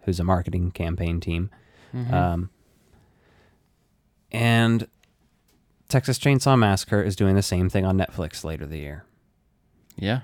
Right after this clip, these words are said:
Speaker 2: it's fucking annoying.
Speaker 1: And it's ignoring all the other Texas Chainsaw movies except the first one, which they've done before. So it's very much replicating the Halloween success.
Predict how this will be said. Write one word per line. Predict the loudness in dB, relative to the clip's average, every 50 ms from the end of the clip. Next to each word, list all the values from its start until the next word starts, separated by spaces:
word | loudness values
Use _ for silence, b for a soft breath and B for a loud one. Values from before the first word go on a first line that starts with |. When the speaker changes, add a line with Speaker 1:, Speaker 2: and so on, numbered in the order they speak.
| -8 _ _
Speaker 2:
it's | -20 -12
fucking | -8 -8 -6 -6 -6 -6
annoying. | -6 -4 -4 -4 -4 -2
Speaker 1:
And | 0 2 2
it's | 0 0 -4 -8 -6 -4
ignoring | -2 0 4 4 6 6 6 6 4
all | 4 2 2
the | 0 0 0
other | -2 -2 -4 -4 -6 -8 -12 _ _ _ _ _ _ _
Texas | -6 -6 -4 -4 -6 -4
Chainsaw | -2 -2 -2 0 -2 -2
movies | -2 -2 -2 -4 -6
except | -8 -8 -6 -8 -8 -8
the | -10
first | -12 -10 -10 -10 -10 -12
one, | -10 -4 -2
which | -2 -2 0 2
they've | 2 2 2 4
done | 2 2 2 4
before. | 2 2 2 4 4 6 6 4 2 -2 -4 -8 _ _ _ _ _ _ _ _ _ _ _ _ _ _ _ _ _ _ _ _ _ _ _ _ _ _ _ _ -20
So | -10 -4 -2 0 0 2 2 0 0 0 -2 -2 -4 -4 -6 -6 -6 -6 -6 -6 -6 -4 -4 -4 -6
it's | -6 -8 -10 -14 -16 -16 _ -6
very | -2 0 0 2 2
much | 2 2 2 0 0 -2 0
replicating | 0 0 0 0 -2 0 0 0 0 0
the | 0
Halloween | -2 -2 -2 -4 -2 -2 -2 -4 -4 -6 -6 -8 -10 -14 _ _ _ _ _ _ _ _ _ _ _ -14
success. | -12 -12 -8 -6 -6 -6 -6 -8 -12